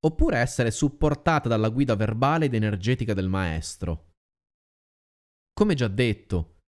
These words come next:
non abbiamo bisogno di seguire una filosofia o una religione per poter meditare. Possiamo meditare camminando e prestando attenzione ai nostri passi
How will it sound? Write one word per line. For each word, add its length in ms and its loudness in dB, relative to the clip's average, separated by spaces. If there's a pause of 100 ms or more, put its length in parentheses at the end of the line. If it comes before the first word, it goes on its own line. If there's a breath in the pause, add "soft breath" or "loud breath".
(200)
non 120 4
abbiamo 260 2
bisogno 280 0
di 100 -2
seguire 340 0
una 140 -2
filosofia 760 0
o 40 -2
una 180 0
religione 760 0
per 180 -4
poter 280 -2
meditare. 840 -4 (600)
Possiamo 380 0
meditare 480 2
camminando 680 0
e 100 -2
prestando 420 0
attenzione 540 -2
ai 60 0
nostri 380 -2
passi 640 -2